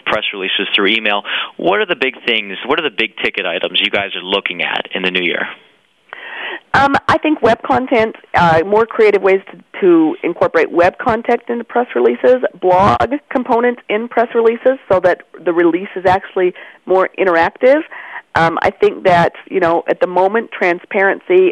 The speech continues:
Speaker 2: authenticity, interactivity, these are all really important things in the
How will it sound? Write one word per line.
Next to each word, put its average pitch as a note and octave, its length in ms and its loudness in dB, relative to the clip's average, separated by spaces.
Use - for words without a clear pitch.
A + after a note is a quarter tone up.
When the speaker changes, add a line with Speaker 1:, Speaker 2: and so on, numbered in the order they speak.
Speaker 2:
authenticity, F3+ 920 0
interactivity, F#3 800 0
these G#3+ 200 -2
are A3 100 2
all F3+ 240 2
really F#3 320 0
important F3+ 460 -4
things F3 280 -2
in F#3+ 80 -4
the F#3 80 -4